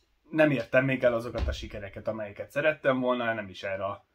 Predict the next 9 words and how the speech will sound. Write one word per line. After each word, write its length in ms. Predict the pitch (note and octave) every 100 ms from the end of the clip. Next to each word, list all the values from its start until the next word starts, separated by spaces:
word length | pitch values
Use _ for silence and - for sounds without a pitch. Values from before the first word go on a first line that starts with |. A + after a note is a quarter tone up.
| _ _ _ _
másfél 560 | - A2+ G2+ - A2+
éves 280 | G2+ G2+ G2
karrierre, 560 | - G#2+ G#2 G2+ G2 G#2
amit 260 | G2+ G#2
itt 180 | A2 -
ennél 260 | G#2 G#2 G2+
a 80 | F#2+
cégnél 460 | G#2+ G2+ G#2 G2+
töltök, 560 | A2 G#2 G2+ A2+ -